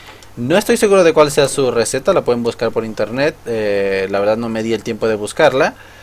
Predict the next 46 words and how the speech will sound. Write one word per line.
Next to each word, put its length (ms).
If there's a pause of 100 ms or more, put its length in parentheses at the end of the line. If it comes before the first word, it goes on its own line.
(200)
Lamento 440
mucho 280
esta 200
situación, 420
quizá 220
en 60
la 100
siguiente 340
snapshot 400 (160)
muestre 380
los, 500
las 160
cosas, 240
cuando 220
muestre 240
las 100
cosas 160
nuevas 240
en 80
la 60
siguiente 280 (240)
snapshot 460
que 100
salga 300
me 120
voy 160
a 40
dar 140
el 80
tiempo 260
de 140
revisar 460 (440)
las 160
recetas. 600 (580)
Pero 180
bueno, 300
son, 600
no, 200
no 100
creo 140
que 80
sea 100
muy 100
difícil, 480
creo 320
que 520